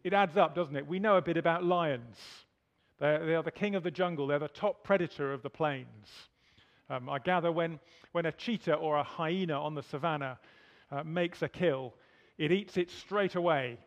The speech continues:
because there's always the risk that if a lion comes along, it will be chased away and it will lose its feast. But when the lion has its dinner, well, it can go to sleep next to it, because it is, it's the king. It's the one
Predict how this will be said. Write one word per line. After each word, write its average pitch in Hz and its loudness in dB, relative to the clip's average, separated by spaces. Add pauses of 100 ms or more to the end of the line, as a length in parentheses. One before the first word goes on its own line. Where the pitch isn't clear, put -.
(640)
because 139 -6 (200)
there's 135 -6
always 160 -8
the 156 -4
risk 151 -6
that 135 -12
if 135 -10
a 135 -6
lion 147 -6
comes 117 -16
along, 120 -12
it 143 -14
will 123 -16
be 123 -16
chased 139 -10
away 139 -8
and 123 -14
it 131 -14
will 127 -12
lose 131 -8
its - -16
feast. - -14 (580)
But 156 -4
when 160 0 (120)
the 147 0
lion 165 -2
has 127 -8
its - -12
dinner, 131 -8 (680)
well, 160 -8
it - -10
can 135 -10
go 165 -4
to 156 -10
sleep 170 -8
next 156 -12
to 123 -16
it, 117 -20 (720)
because 123 -12 (280)
it 135 -8
is, 127 -10
it's - -18
the 131 -16
king. 165 -8 (760)
It's - -20
the 131 -12
one 139 -8